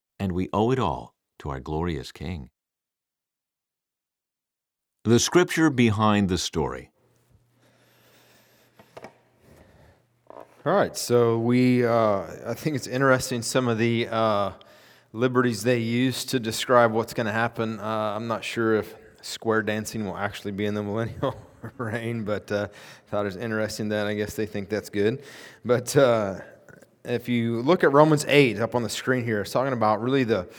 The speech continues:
Speaker 2: uh, you know, we think about the, the curse of, uh, in the garden, but then also the curse that was placed, uh, on the earth, which was kind of referencing there that that curse will be lifted during,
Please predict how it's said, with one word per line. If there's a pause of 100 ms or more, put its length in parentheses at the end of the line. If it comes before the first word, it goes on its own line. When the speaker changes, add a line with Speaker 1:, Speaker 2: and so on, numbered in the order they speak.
(500)
Speaker 2:
uh,
you
know,
we
think
about
the, (120)
the
curse
of,
uh,
in
the
garden,
but
then
also
the
curse
that
was
placed, (560)
uh,
on
the
earth,
which
was
kind
of
referencing
there
that
that
curse
will
be
lifted
during,